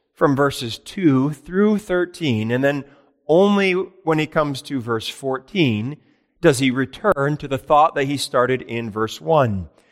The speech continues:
And that's evidenced by the fact that verse fourteen begins with the exact same wording that we found in verse one. Verse one, "For this cause,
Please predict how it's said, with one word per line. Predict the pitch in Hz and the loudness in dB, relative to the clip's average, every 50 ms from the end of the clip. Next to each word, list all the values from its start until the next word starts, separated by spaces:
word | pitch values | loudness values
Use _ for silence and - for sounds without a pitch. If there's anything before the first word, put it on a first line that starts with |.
| _ _ _ _ _ _ _ - | _ _ _ _ _ _ _ -4
And | - 113 | 0 2
that's | 110 107 - - | 2 2 0 0
evidenced | - 147 139 123 113 110 120 139 - - - | 0 2 2 2 -2 -4 -4 -6 -8 -8 -4
by | 113 113 120 123 127 123 | 0 2 4 4 2 2
the | 110 117 | -2 -4
fact | - - 120 113 120 120 - | -6 -2 -2 -2 -2 -2 -4
that | - 95 95 | -6 -8 -6
verse | 101 110 113 104 - | -6 -8 -8 -8 -10
fourteen | - 110 101 107 104 - - 151 113 107 110 110 | -8 -6 -6 -8 -8 -8 -8 -8 -6 -6 -6 -6
begins | 107 98 87 101 110 113 110 110 104 92 - - _ _ _ _ _ _ _ _ - | -8 -8 -6 -4 -4 -4 -4 -6 -10 -12 -16 -18 _ _ _ _ _ _ _ _ -8
with | - 110 - | -8 -6 -6
the | 113 107 | -6 -6
exact | 98 87 85 104 107 110 107 107 - | -8 -4 0 2 4 4 2 0 -4
same | - - - 104 101 101 101 101 101 107 - | -10 -8 -8 -6 -6 -6 -8 -8 -10 -14 -12
wording | - 117 131 131 120 101 95 101 107 | -6 0 2 2 2 2 0 -4 -4
that | 104 98 - | -6 -6 -8
we | 107 107 | -10 -10
found | - - 101 98 98 98 104 101 | -8 -6 -6 -4 -4 -6 -8 -10
in | - 90 92 95 95 | -10 -12 -12 -12 -10
verse | 87 95 98 95 - - | -10 -10 -10 -10 -8 -2
one. | 135 139 123 113 98 | 0 2 2 2 2
Verse | 87 104 101 - - | -2 -4 -6 -6 -2
one, | 127 120 117 117 | -2 0 0 0
"For | 113 - - 156 147 151 160 139 | -2 -4 -2 0 0 0 2 0
this | 147 147 143 - | 0 -2 -2 -4
cause, | - - 160 147 120 110 110 127 147 147 | -2 2 4 4 4 4 2 0 -2 -4